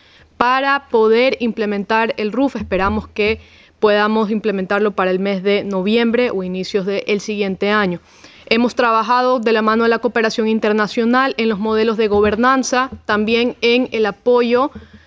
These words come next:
eh, técnico para la capacitación de los funcionarios al momento de manejar los, las, la sensibilidad de los datos que tienen las diferentes instituciones. Tenemos que recordar en este momento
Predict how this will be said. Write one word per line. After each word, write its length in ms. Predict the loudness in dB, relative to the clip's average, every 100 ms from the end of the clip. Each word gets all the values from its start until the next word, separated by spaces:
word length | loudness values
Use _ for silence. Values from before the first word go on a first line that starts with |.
| _ -20 -2
eh, 180 | 0 0 0
técnico 720 | 0 0 0 -2 0 -2 -2
para 560 | 0 0 2 0 0 -2 _ -4
la 180 | -2
capacitación 680 | 0 -2 -2 -2 -4 0 2
de 80 | 2
los 100 | 0
funcionarios 520 | 0 0 2 2 2
al 120 | 2
momento 640 | 2 2 2 0 0 0 2
de 440 | 2 2 0 -6 _ _ -6
manejar 520 | -2 0 0 0 -2
los, 220 | -2 -4 -6
las, 640 | -8 -8 -8 -10 -14 -20 _
la 160 | -2 -2
sensibilidad 580 | 2 0 2 2 2 2
de 60 |
los 120 | 0 -2
datos 280 | -2 -2
que 100 | -4
tienen 460 | -4 -2 -2 -2 -4 -8 -20 -12 -4
las 120 | -2
diferentes 400 | 0 0 0 2
instituciones. 600 | 0 -2 -6 -2 -2 -2
Tenemos 300 | -2 -2 -2
que 160 | 0 0
recordar 500 | 0 0 0 2 0
en 120 | -2
este 180 | -4 -2
momento 480 | 0 2 2 -2